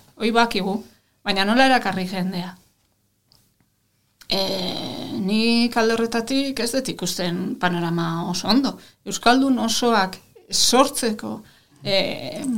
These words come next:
testu ingururik ez bali makagu, euskal kulturak ez, ez bali madazka baldintza materialak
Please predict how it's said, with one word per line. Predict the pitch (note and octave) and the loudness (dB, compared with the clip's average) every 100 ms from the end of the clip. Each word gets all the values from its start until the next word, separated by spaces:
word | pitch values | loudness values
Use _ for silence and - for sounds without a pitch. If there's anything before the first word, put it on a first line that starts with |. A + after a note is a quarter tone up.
| G#3+ - - _ - | -2 -4 -18 _ -4
testu | G3+ F#3+ C4+ | -2 6 8
ingururik | C4 A#3+ G3+ E3+ D3+ | 8 6 2 -2 -4
ez | F#3+ | -2
bali | G#3+ B3 B3+ | 2 2 2
makagu, | F#3 F3+ G#3 G3+ D4+ | -2 -4 -6 -2 0
euskal | G#3+ - A3 A3 | -2 -2 -2 -2
kulturak | A3 G#3+ G#3 A3 G#3 F#3+ G#3 | -2 -4 -4 -4 -4 -4 -2
ez, | - - - - - - - | -2 -2 -8 -20 -20 -16 -6
ez | F#3 | -4
bali | G3 G#3+ A3 | 0 2 2
madazka | G#3 G3 F#3+ G3+ - F#3+ F#3 F3+ - | 0 -2 -4 -6 -2 -2 -2 -6 -14
baldintza | - F#3+ G#3 C#4 C4+ G#3+ | 2 4 6 4 4 2
materialak | G3 A3+ A#3 F#3+ F3+ F3+ | 0 0 0 0 -2 -4